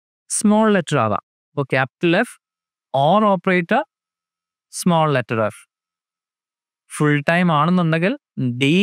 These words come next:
എ and എച്ച് ആർ എ കാൽക്കുലേറ്റ് ചെയ്യണം. ഡി എന്ന് പറയുന്നത് സെവന്റി ഫൈവ് പെർസെന്റേജ് ആണ്. പോയിന്റ് സെവൻ ഫൈവ് into basic pay. എച്ച് ആർ എ ടെൻ പെർസെന്റേജ്, പോയിന്റ് ടെൻ into basic pay. Ten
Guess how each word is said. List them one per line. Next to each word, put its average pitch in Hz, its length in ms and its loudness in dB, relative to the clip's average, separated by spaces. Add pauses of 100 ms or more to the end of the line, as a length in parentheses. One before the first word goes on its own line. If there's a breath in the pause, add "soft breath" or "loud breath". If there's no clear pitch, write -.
എ 196 140 0
and 175 180 2
എച്ച് 135 180 -4
ആർ 147 140 0
എ - 80 -4
കാൽക്കുലേറ്റ് 135 440 -2
ചെയ്യണം. 139 220 -2 (1400)
ഡി 143 100 4 (120)
എന്ന് 185 180 2
പറയുന്നത് 190 280 0
സെവന്റി 143 300 0
ഫൈവ് 151 220 0
പെർസെന്റേജ് 151 480 0
ആണ്. 160 100 0 (420)
പോയിന്റ് 135 340 0
സെവൻ 131 220 0 (140)
ഫൈവ് 180 300 0
into 127 220 0
basic 113 260 -2 (100)
pay. 220 80 2 (680)
എച്ച് - 240 -2
ആർ 147 140 2
എ - 20 2 (120)
ടെൻ 151 120 0 (100)
പെർസെന്റേജ്, 113 520 0 (460)
പോയിന്റ് 131 340 0 (100)
ടെൻ 170 160 2 (300)
into 123 300 0
basic 117 280 -2 (100)
pay. 139 80 -2 (1300)
Ten 143 100 0